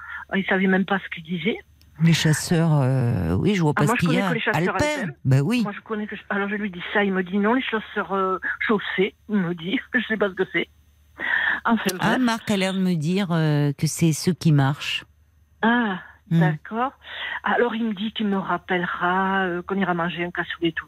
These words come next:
Speaker 1: un cassoulet.
Speaker 2: Remarquez, Diane avec un chasseur, euh, ça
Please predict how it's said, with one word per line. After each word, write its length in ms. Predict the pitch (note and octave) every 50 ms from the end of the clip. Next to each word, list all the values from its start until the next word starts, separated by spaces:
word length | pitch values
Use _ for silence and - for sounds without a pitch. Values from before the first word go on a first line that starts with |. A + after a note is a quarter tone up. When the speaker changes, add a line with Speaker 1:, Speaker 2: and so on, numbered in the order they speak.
| - - -
Speaker 1:
un 140 | F#3 F3+ F3+
cassoulet. 640 | - F3 E3 - - - D#3+ E3 E3 E3 G3 A3
Speaker 2:
Remarquez, 400 | F3+ F#3 E3+ - - A3+ B3+ B3
Diane 360 | F3+ C#3 D#3 G3+ A3 A3 G#3 G3
avec 280 | E3 D3+ D#3 - -
un 80 | D#3 D3+
chasseur, 520 | - - D3 - - - F#3 G3+ A#3 A#3 G#3
euh, 220 | E3+ D3 C#3 C#3 C#3+ C#3+ C#3+ C#3 C#3 C3+ - -
ça 80 | C3